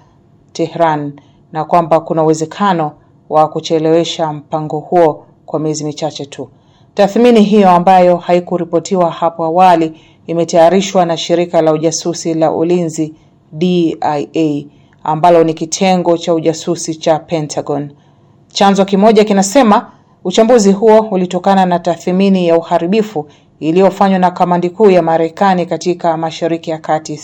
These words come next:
centcom, baada ya mashambulizi hayo. Uchambuzi na uharibifu wa maeneo hayo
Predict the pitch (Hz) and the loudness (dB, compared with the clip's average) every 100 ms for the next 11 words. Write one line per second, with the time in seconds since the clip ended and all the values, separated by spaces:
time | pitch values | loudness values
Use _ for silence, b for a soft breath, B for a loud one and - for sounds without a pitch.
0 | - 180 175 - 185 320 311 b b b | -6 -6 -6 0 0 0 -4 b b b
1 | - 170 165 165 160 156 147 - 147 151 | -2 2 4 2 0 -2 -6 -8 -6 -6
2 | 151 143 143 156 143 139 - b b b | -8 -10 -10 -10 -8 -10 -12 b b b
3 | b - 156 214 240 226 226 196 196 190 | b -6 0 4 4 4 4 4 2 0
4 | 196 202 190 180 175 175 170 190 190 185 | 0 0 0 0 0 -2 -2 2 2 2
5 | 180 | -2